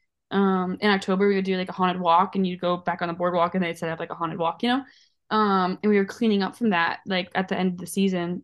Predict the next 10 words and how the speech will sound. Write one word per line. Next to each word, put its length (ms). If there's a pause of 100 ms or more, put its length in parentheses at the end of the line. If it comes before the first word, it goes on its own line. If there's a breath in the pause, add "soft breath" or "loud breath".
and 420
someone 320
had, 220 (180)
like, 320
dropped 380
or 80
left 240
their 120
iPod 360
Touch, 440